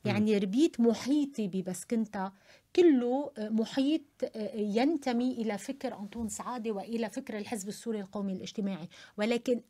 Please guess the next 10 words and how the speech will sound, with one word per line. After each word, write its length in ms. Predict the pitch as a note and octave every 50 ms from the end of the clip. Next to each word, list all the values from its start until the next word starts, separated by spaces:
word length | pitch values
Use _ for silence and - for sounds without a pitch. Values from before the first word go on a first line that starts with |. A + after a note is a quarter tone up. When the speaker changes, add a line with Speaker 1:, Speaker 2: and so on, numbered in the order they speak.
| _ C#4+
Speaker 2:
أنا 280 | D4+ D#4 D#4+ F4 F4+ F4
سمر 420 | - - - A#3+ A#3+ A#3 G#3+ -
أبو 100 | G3 G3
خليل 460 | F#3+ - - G3 G3 G3+ A3+ B3+ C4 - - - _ _ -
لست 480 | G3+ G#3 A#3 B3+ - - - - - D#4 D#4+ - _ _ _ _
سورية 460 | - - - A3 G#3 B3 B3 B3 - -
قومية 360 | - G3+ F#3+ G3+ A3 A3 G#3 -
اجتماعية، 580 | F#3+ - - - G3+ G3+ G3 F#3+ A3+ A3 A3+ G#3+
وإن 440 | G#3+ A3+ - - C4+ C#4 C#4 B3+ A#3+ -
كنت 340 | - C4 A#3+ A3+ G3+ G3